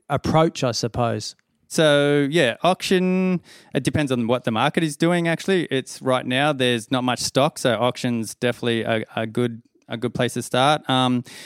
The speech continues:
Speaker 2: we definitely around here do more private treaty, I guess more than you, Emily, in Melbourne. There's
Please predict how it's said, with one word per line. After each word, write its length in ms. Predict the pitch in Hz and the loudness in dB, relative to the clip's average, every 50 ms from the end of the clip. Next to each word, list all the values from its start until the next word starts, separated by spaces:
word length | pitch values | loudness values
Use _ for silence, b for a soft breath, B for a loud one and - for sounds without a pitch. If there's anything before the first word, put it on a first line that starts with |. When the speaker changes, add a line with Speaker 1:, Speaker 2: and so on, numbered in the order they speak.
| B B B - | B B B 0
Speaker 2:
we 440 | 135 135 135 131 135 131 127 127 | 2 4 4 4 4 4 2 0
definitely 840 | 120 - 147 147 143 - - 151 143 139 135 131 131 131 131 127 120 - _ - | 0 0 0 0 0 0 -2 -2 0 0 0 2 2 2 2 0 -2 -4 _ -6
around 340 | 127 120 127 123 117 113 - | -4 -2 0 0 0 0 0
here 360 | - - 131 131 131 127 123 | 0 0 2 2 2 0 -2
do 260 | - - - 135 127 | -4 -2 0 0 2
more 200 | 120 123 123 123 | 2 2 0 0
private 400 | - - - 123 120 113 120 - | -2 0 0 0 0 0 -4 -6
treaty, 460 | - - 127 127 127 131 131 127 127 - - | -4 -2 0 0 2 2 0 0 -2 -4 -10
I 100 | 110 113 | -12 -12
guess 260 | 107 117 117 - - | -10 -10 -12 -10 -6
more 200 | 117 117 113 113 110 | -6 -4 -4 -4 -2
than 160 | 117 110 110 | -2 -2 -2
you, 300 | 117 120 117 117 - - - | -2 -2 -2 -4 -6 -4 -4
Emily, 360 | 117 120 120 120 120 120 117 | -4 -2 0 0 0 0 0
in 120 | 117 113 113 | -2 -4 -2
Melbourne. 360 | 117 123 135 131 135 131 123 | -2 -2 0 0 0 0 0
There's 140 | 120 113 | 0 -2